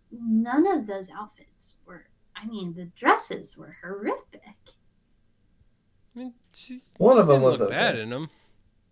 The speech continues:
Speaker 1: No, look, Tayshia looks good in anything. She's gorgeous. But, like, the, the clothing itself was just awful.
Speaker 2: Okay.
Speaker 3: Okay. Yeah, I didn't really,
Speaker 2: I
Speaker 3: I guess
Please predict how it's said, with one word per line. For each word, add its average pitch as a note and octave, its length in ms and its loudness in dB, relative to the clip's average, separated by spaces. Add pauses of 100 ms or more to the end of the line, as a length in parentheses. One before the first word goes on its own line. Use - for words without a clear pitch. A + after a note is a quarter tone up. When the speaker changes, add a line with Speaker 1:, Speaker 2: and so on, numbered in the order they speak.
(300)
Speaker 1:
No, C4 220 8
look, D#4+ 340 6
Tayshia G4+ 280 6
looks G4 280 4
good D4+ 180 2
in A#3+ 80 -4
anything. F#3 500 -4
She's D4 320 2
gorgeous. A3 680 0
But, B3+ 220 2
like, A#3+ 320 8 (540)
the, C4+ 480 4 (240)
the A#3 120 -14
clothing E4+ 600 6
itself C4 600 6
was F#3 240 0
just - 360 -12 (560)
awful. - 680 2 (220)
Speaker 2:
Okay. C3+ 260 -14 (720)
Speaker 3:
Okay. C#3+ 320 2 (300)
Yeah, A2+ 180 6
I A2+ 40 6
didn't A2 160 0
really, G#2 280 2
Speaker 2:
I - 20 -8
Speaker 3:
I - 40 -8
guess - 60 -18